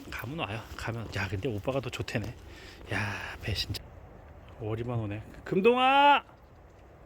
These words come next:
워리야, 빨리 와.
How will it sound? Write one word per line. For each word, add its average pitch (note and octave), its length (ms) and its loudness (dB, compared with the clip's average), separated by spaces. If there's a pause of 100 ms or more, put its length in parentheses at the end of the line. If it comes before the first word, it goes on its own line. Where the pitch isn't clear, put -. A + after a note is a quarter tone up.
(1600)
워리야, B2 640 4 (840)
빨리 E3+ 160 2
와. A2+ 160 -4